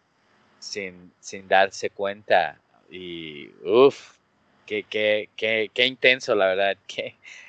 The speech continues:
eso de los gritos y, y, y de las risas, wow, o sea, muy, muy fuerte.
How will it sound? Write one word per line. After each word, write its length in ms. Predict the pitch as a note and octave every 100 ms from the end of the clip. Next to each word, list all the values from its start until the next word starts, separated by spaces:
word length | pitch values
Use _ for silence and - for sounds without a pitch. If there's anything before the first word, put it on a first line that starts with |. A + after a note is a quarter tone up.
| - -
eso 260 | B2 D3
de 120 | C#3
los 260 | A#2+ A2+ G#2
gritos 720 | A#2+ C#3+ C#3 - C3+ C3+ -
y, 40 | A#2+
y, 800 | A2 G#2 G2+ G#2+ G#2+ G#2+ G2+ G#2+
y 20 |
de 600 | G#2 G2+ G2+ G2+ G2 F#2+ - _ _ _ _ _ _ _ G2+
las 260 | A2 A2+
risas, 1080 | A2+ B2+ D3 D3 D#3+ C#3+ D3 D#3+ - - _ _ _ _ _ _ _ _ _ _ _ _ -
wow, 480 | G#2 G#2+ A2+ F2 E2+ _ - -
o 100 | -
sea, 400 | G2 F#2+ F2+ E2+ - - - - - - - - - _ B2 B2+ - A2+ A2 G2 A2+
muy, 300 | A#2+ B2 A#2+
muy 220 | A#2+ B2
fuerte. 720 | - A#2 A#2 - G2+ F#2+